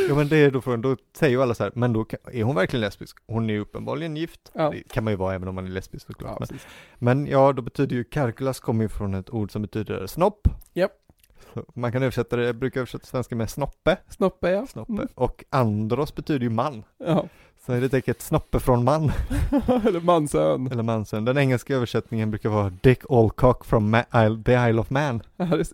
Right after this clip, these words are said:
Speaker 2: också att det finns en Isle of Man nu.
Speaker 1: Ja,
Speaker 2: Det är
Speaker 1: det är sant.
Speaker 2: väldigt fyndigt.
Speaker 1: Väldigt
Speaker 2: Så,
Speaker 1: fyndigt.
Speaker 2: ändå.
Speaker 1: Och det är kanske inte, då kanske det inte blir så jätteövertygande att det var en riktig person.
Speaker 2: Nej, det känns ju lite väl påhittat, va?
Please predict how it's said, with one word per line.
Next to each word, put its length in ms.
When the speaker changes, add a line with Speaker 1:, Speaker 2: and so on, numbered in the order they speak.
Speaker 2:
också 200
att 60
det 60
finns 200
en 180
Isle 120
of 60
Man 220
nu. 120
Speaker 1:
Ja, 80
Speaker 2:
Det 120
är 40
Speaker 1:
det 100
är 40
sant. 120
Speaker 2:
väldigt 180
fyndigt. 380
Speaker 1:
Väldigt 260
Speaker 2:
Så, 60
Speaker 1:
fyndigt. 240
Speaker 2:
ändå. 100
Speaker 1:
Och 60
det 80
är 80
kanske 300
inte, 160
då 180
kanske 340
det 40
inte 140
blir 220
så 360
jätteövertygande 1200
att 120
det 120
var 140
en 120
riktig 260
person. 200
Speaker 2:
Nej, 300
det 100
känns 320
ju 180
lite 260
väl 220
påhittat, 500
va? 80